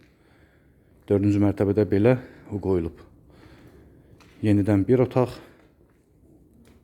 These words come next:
On bir otaqdan ibarətdir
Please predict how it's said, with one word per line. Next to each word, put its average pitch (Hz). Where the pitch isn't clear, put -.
On 104
bir 101
otaqdan 95
ibarətdir 104